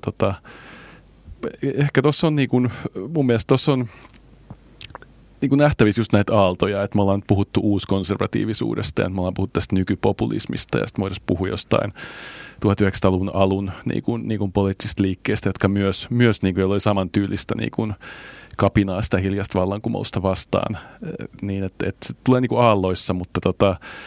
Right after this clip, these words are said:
mutta niin kuin sillä on aika pitkä historiansa. Ne aallot on joskus aika lähekkäin,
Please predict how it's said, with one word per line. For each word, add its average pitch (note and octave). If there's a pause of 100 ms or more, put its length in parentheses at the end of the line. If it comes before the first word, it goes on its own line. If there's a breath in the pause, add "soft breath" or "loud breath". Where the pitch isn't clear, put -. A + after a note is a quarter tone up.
(140)
mutta G2+
niin G2
kuin -
sillä G2+
on -
aika G2
pitkä -
historiansa. G2+ (100)
Ne F#2
aallot F#2
on F#2
joskus -
aika F2
lähekkäin, E2